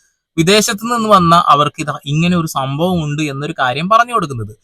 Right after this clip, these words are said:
അപ്പൊ അതിനെയൊക്കെ ഒരു വേറെ രീതിയിൽ കാണരുത്. ആ ഒരു, ഏഹ്, അവന്റെ ആ ഒരു സ്ഥലം, ആ ഒരു നാട്, ആ ഒരു നാട് പോലും അതിനെ ഒന്നും ഒരു മോശപ്പെട്ട രീതിയിൽ കണ്ടിട്ടുണ്ടാവില്ല.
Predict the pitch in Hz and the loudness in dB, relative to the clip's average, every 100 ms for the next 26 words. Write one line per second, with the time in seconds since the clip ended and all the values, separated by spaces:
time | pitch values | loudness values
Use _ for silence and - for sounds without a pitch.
0 | - 139 175 170 220 247 185 - 175 165 | -8 0 2 4 0 0 -2 0 -2 -2
1 | 170 170 156 147 170 156 147 147 123 123 | -2 0 2 0 0 0 -2 -2 -2 -2
2 | 123 113 117 - 151 190 214 240 196 175 | -4 -4 -6 0 2 2 0 -2 -8 -8
3 | 170 156 160 175 196 185 180 175 - 143 | -6 -2 0 4 6 6 6 2 0 2
4 | 135 139 147 139 127 127 120 - _ _ | 4 2 2 0 2 0 -4 -12 _ _
5 | 156 190 208 208 180 175 185 202 220 196 | 6 8 6 6 6 8 6 4 2 2
6 | 190 202 208 170 170 190 185 190 190 175 | 4 2 -2 -4 -2 0 0 0 0 0
7 | 170 180 175 175 170 170 151 143 151 147 | 0 -2 -4 -4 -4 -2 -4 -4 -6 -4
8 | 127 110 | -4 -6